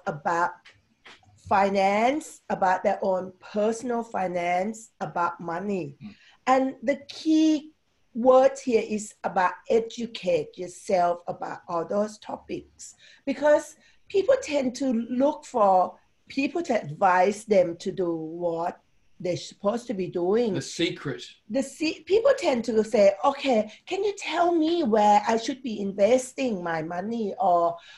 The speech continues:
Speaker 1: "Ca-, can you tell me what is the best share or stock I should be buying?"
Speaker 2: Or, "How do I start?"
Speaker 1: Or, "How do
Speaker 2: Which
Speaker 1: I
Speaker 2: is,
Speaker 1: start?"
Speaker 2: that's the
Speaker 1: Or
Speaker 2: one that kills everything.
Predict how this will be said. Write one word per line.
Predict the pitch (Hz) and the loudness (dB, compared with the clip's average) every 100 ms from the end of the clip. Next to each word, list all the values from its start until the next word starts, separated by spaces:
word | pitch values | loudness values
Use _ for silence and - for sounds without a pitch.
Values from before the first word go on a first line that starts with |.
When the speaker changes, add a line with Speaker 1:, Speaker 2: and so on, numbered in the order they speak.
| - _ | -20 _
Speaker 1:
"Ca-, | 233 262 - | 0 0 0
can | 320 349 | -4 -4
you | 381 | -4
tell | 269 254 | 0 0
me | 240 233 226 | 0 0 0
what | 254 330 285 | 2 0 -2
is | 294 - | -4 0
the | 254 | 0
best | - 214 262 - - - | 2 4 4 2 -12 -2
share | 226 202 202 196 | 4 8 8 6
or | 196 | 2
stock | - - 196 196 - _ _ - | 0 2 4 4 2 _ _ 0
I | 214 | 0
should | 240 240 | 0 -6
be | 247 | -4
buying?" | 208 185 175 180 247 226 165 143 | -4 -2 0 2 4 2 -2 -6
Speaker 2:
Or, | 143 | -6
"How | 147 196 | -2 0
do | 196 180 | 2 2
I | 156 | 0
start?" | 151 - - 151 170 156 - - 247 | -2 -6 -6 -2 0 0 -2 -10 -2
Speaker 1:
Or, | 277 | 0
"How | 277 339 370 | 2 0 2
do | 349 | 4
Speaker 2:
Which | 311 | 4
Speaker 1:
I | 247 | 6
Speaker 2:
is, | 226 - | 4 2
Speaker 1:
start?" | - 190 185 190 208 | 2 4 6 4 2
Speaker 2:
that's | 196 208 190 | 0 2 2
the | 185 | 2
Speaker 1:
Or | |
Speaker 2:
one | 160 151 | 2 -2
that | 151 | -4
kills | 180 156 135 | -2 -2 0
everything. | 147 147 127 113 | -2 0 -2 -6